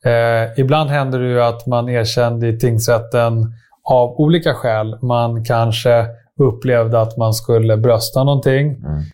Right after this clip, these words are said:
Speaker 1: Man, eh, blev hotad. Eh, man såg ingen annan utväg. Eh, men sen så kommer domen och man får sig en tankeställare och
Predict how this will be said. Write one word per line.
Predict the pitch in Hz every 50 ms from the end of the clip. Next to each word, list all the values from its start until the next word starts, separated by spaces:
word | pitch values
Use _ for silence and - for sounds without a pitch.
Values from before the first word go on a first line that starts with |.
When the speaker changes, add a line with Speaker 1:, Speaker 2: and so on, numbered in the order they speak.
| _ _ -
Speaker 1:
Man, | 123 120 120 120 120 120
eh, | 120 117 117
blev | 117 113 123 123 120 117 113
hotad. | 110 135 135 123 113 107 - - 123 120 131 143 139 135 135 151 - - -
Eh, | 123 117 117 113 113 113 113 113 120
man | 127 123 123 117
såg | 110 - 139 131 123
ingen | 123 120 120 120 120
annan | 117 113 117 117 123
utväg. | 123 120 113 110 117 - 123 123 127 139 143 147 139 139 - _ _ _ _ _ _ _ _ _ _ _ -
Eh, | 113 110 110 110 110
men | 113 123 127
sen | 113 - 139 123
så | - - 143
kommer | 139 - 143 143 147 147 143
domen | 135 139 135 123 123 120 120 120 120 117 117 123
och | 131 123 117 113 - -
man | 123 120 113 113
får | - 139 135
sig | - - 135 123
en | -
tankeställare | - 151 131 120 110 - 113 107 - 127 117 113 113 113 117 113 113 113 113 113
och | - - 123 120 113 117